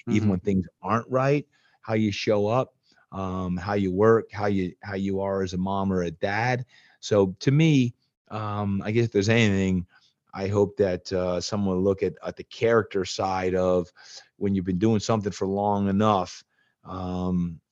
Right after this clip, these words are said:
Speaker 1: over time, there's, there's, there's trends that happen, right? And it
Speaker 2: Right.
Speaker 1: sometimes takes five, ten, twenty years to be that overnight success. And she's come out of nowhere. He's come out of nowhere.
Speaker 2: Right.
Speaker 1: Nope.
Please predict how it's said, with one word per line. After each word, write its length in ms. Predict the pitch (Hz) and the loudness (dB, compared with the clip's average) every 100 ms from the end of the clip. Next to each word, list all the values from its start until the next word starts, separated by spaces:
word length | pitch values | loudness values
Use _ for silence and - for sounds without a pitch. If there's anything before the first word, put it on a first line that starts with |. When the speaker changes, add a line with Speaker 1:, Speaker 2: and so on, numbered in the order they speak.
| _ | _
Speaker 1:
over 260 | 95 98 95 | -4 -2 -2
time, 480 | - 120 120 107 92 | -2 2 4 4 2
there's, 280 | 87 87 - | 0 -4 -4
there's, 280 | 95 90 - | -4 -4 -8
there's 220 | 95 85 | -10 -10
trends 400 | - 127 123 104 | -2 0 2 0
that 140 | 87 - | -4 -6
happen, 400 | 90 85 85 82 | -8 -8 -10 -8
right? 360 | 92 110 113 - - - | -2 0 -2 -8 -20 -10
And 140 | 90 | -4
it 20 | 95 | -2
Speaker 2:
Right. 180 | 101 | -4
Speaker 1:
sometimes 520 | - 107 - 104 98 - | -4 -4 -2 -2 -2 0
takes 480 | 117 107 - - - _ _ _ | 2 2 -2 -8 -10 _ _ _
five, 400 | 101 98 92 - | 0 0 -2 -4
ten, 520 | 113 107 101 95 85 _ _ - | -2 0 2 0 -4 _ _ -16
twenty 360 | - 117 113 110 | -2 2 4 4
years 600 | 117 127 120 104 92 - _ _ | 8 10 10 8 2 -8 _ _
to 100 | - | -2
be 220 | 95 107 107 | 2 2 4
that 320 | 107 104 - | 4 2 0
overnight 480 | 110 107 110 110 107 | 2 4 4 2 0
success. 580 | 107 92 - 113 101 - | -4 -4 -2 -2 -4 -8
And 200 | 80 76 | -10 -10
she's 280 | - 120 - | -4 -4 -4
come 180 | 117 | -4
out 160 | 117 117 | -2 -2
of 80 | 113 | -2
nowhere. 500 | 117 123 117 104 98 | 2 4 6 6 4
He's 200 | 113 107 | 0 -2
come 160 | 117 | -4
out 100 | 117 | -2
of 100 | 110 | -2
nowhere. 440 | 110 113 104 85 - _ _ _ - | 2 2 2 0 -10 _ _ _ -4
Speaker 2:
Right. 100 | 104 | 2
Speaker 1:
Nope. 260 | 101 98 | 2 0